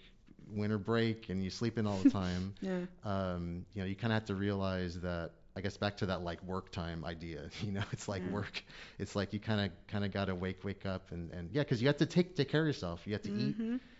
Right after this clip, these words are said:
Speaker 1: You have to have time, and you have to have time to, um, you know, just get your day going. And, and if, and if you're waking up late, like, like you said, like, if you're waking up at, like,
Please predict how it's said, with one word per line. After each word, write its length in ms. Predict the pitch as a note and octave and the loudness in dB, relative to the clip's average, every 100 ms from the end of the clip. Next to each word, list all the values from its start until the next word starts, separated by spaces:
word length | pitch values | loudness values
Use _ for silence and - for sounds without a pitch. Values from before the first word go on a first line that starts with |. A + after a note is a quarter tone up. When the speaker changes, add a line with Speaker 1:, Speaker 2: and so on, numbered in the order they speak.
| - - - | -20 -14 -4
Speaker 1:
You 160 | F#2 | 0
have 160 | G2 F#2+ | 0 0
to 100 | G2 | 0
have 240 | F#2+ F#2 F2 | 0 -2 0
time, 300 | A2 G#2 G2+ | 0 2 2
and 140 | F2 | 0
you 60 | F#2 | -2
have 100 | G2 | -2
to 80 | G2 | -2
have 160 | F#2+ F2 | -2 -2
time 340 | G2+ G2 G2 - | 0 0 0 -2
to, 240 | F#2+ F2+ D#2 | -2 -2 -2
um, 380 | E2+ E2 D#2+ F2 - - - - - - | -4 -4 -6 -10 -14 -20 -20 -20 -16 -2
you 80 | D#3+ | 2
know, 180 | G2+ G2+ | 2 2
just 260 | G#2 - | -2 -2
get 180 | G#2+ - | -2 0
your 60 | A2 | 0
day 220 | F#2+ B2+ | 2 2
going. 480 | D3 E2 D#2+ D#2+ E2+ | 2 0 0 -4 -4
And, 120 | F2+ - | -4 -2
and 120 | G2+ | -2
if, 120 | G2 | 0
and 140 | G#2+ G2+ | -2 -2
if 140 | - | 0
you're 100 | A2+ | 2
waking 320 | A2+ A#2+ B2 | 4 4 4
up 140 | A2 G2 | 4 4
late, 260 | A2 C3 | 2 4
like, 160 | A#2+ - | 4 4
like 160 | B2 | 4
you 60 | A2+ | 2
said, 240 | A2 G#2+ | 2 0
like, 120 | G2 G#2 | 0 -2
if 120 | G#2 | 0
you're 100 | A2+ | 2
waking 280 | A#2+ B2 A2+ | 2 4 2
up 160 | A2+ | 2
at, 80 | G#2 | 2
like, 200 | F#2+ F#2 | 2 0